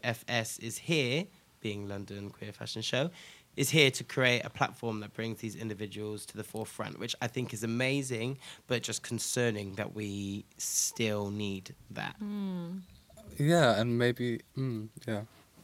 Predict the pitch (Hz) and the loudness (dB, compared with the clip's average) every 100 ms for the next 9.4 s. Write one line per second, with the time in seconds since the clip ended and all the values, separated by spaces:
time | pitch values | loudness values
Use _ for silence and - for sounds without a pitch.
0 | - - 120 117 117 160 151 123 101 - | -20 -6 -4 -4 0 4 4 2 -4 -8
1 | - 131 - 226 202 - 202 165 170 165 | -8 2 10 10 10 4 6 8 8 8
2 | 147 135 156 147 139 - - 160 151 160 | 6 6 6 6 4 2 6 6 8 8
3 | 147 135 127 123 123 120 131 127 127 123 | 8 8 8 6 4 0 4 8 8 6
4 | 120 110 113 117 131 127 117 - 151 - | 2 6 6 6 2 0 -2 2 2 6
5 | 139 123 120 120 107 117 117 113 139 147 | 4 6 4 4 6 6 6 4 4 6
6 | 131 123 117 117 113 110 113 113 113 - | 4 2 0 0 2 2 2 2 0 -6
7 | - - - 117 - 120 104 104 104 104 | -20 -10 -2 -2 0 -2 0 -2 -2 -4
8 | - _ _ _ _ - - 117 113 110 | -8 _ _ _ _ -20 -6 2 4 2
9 | 107 104 104 | 0 -2 -4